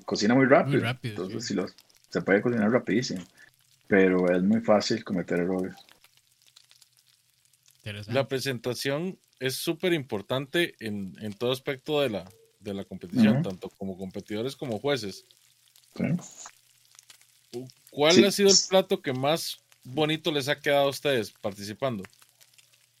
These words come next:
Speaker 1: Bueno, a mí me gustó mucho un risotto. Hicimos un risotto a la parrilla y lo servimos en un, en un portobelo. Llevaba un tomate deshidratado y aceite de oliva. Entonces,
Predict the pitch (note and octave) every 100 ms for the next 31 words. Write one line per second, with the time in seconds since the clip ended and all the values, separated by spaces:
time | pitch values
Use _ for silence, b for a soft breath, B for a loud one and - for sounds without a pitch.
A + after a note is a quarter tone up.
0 | _ _ _ _ _ _ _ _ _ _
1 | A2 G#2+ F2 - _ _ _ _ - -
2 | G2+ G2+ B2+ D3 D3+ - G#2+ G2 A#2 A2+
3 | A#2+ B2+ B2 A#2+ - G#2+ G2+ A2 A2 G#2+
4 | - A#2 A2+ _ _ _ _ _ _ _
5 | _ _ _ _ G#2+ G2 F#2+ G2+ G#2+ G#2+
6 | - - G2 G2+ A2 A2 A2 A2 A#2+ A#2
7 | F#2+ G#2+ A#2+ C3 C3+ - _ _ - G2
8 | F2+ F2 F#2+ G#2 A2+ G#2 G2 F#2+ F#2+ G#2
9 | G#2 G2 F2+ F2 - _ _ _ - F#2+
10 | G2 G2 G#2 - F#2 A#2+ C3+ C#3 _ _
11 | _ _ _ _ - F2 F2+ G2+ G2+ F#2+
12 | G2 G#2+ G2+ G#2 A#2+ G#2 G2 E2+ - F#2+
13 | G#2+ A#2+ G2+ F2 F2 F2 - E2+ F2+ F2
14 | E2+ - G2 F#2 - - -